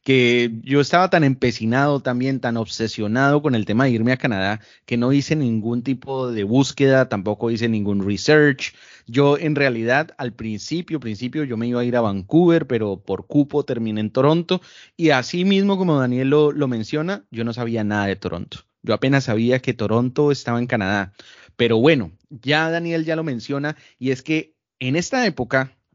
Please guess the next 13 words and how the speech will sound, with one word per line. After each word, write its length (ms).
ya 280
tenemos 560
muchas 600
ayudas. 560
Tenemos 360
información 560
en 140
YouTube, 440
tenemos 360
información 580
en 100
redes 320
sociales, 680